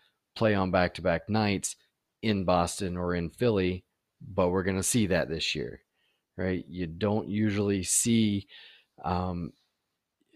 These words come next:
a, an Eastern Conference team play a Western Conference team four or five times in a season. We're gonna see that this year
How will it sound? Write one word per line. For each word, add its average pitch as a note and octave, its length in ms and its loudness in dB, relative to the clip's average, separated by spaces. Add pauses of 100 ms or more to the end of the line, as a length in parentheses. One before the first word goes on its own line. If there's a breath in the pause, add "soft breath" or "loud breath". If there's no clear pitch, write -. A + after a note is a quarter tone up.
a, F#2+ 300 2 (220)
an F#2 180 -4
Eastern G#2 380 -2
Conference F#2 480 -2
team G#2 500 0 (720)
play A2 720 2 (340)
a F#2 100 0
Western G#2+ 380 0
Conference F#2 420 -2
team F2 480 -4 (480)
four G2+ 280 0
or F2+ 60 -4
five F#2+ 280 0
times F2+ 400 -2
in E2+ 60 -4
a E2+ 80 -6
season. G2 580 -2 (420 soft breath)
We're F#2 140 0
gonna F#2 160 0
see A#2+ 240 2
that D#2+ 200 2
this E2+ 240 -4
year C2 240 -6